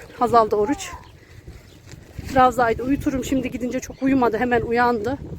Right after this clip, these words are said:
Ayakkabımızı da parkta unutmuşuz. Tekrar parka gittim. Kamelya'da unutmuşum. Orada duruyordu. Aldık. Ay yoruldum.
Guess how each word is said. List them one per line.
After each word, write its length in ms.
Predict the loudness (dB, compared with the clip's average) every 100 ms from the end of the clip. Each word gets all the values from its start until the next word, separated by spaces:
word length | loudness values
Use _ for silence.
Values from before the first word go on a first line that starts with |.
| -14 -16 -14 -8 -6 -4 4
Ayakkabımızı 680 | 4 6 2 4 2 2
da 100 | 0
parkta 340 | 4 2 4 4
unutmuşuz. 640 | 4 6 4 4 -8 -12 -18 _ _ -20 -20 -20 _ -20 -20 -20 -4
Tekrar 360 | -4 2 2 4
parka 340 | 2 2 0
gittim. 400 | -2 -4 0 0 0 -20 -20 -20 -20 -20 -20 -20 -20 -2
Kamelya'da 540 | 2 2 2 2 0
unutmuşum. 500 | -2 -2 -8 -8 0
Orada 280 | 0 0 -4
duruyordu. 380 | -2 -2 0 0
Aldık. 540 | 0 0 -6 -8 -14 -20 -20 -16 -16 -16 -16 -16 -16 -14 -16 -14 -18 -18 -20 -20 -18 -2
Ay 220 | 0 0 -6 0
yoruldum. 460 | 4 6 4 0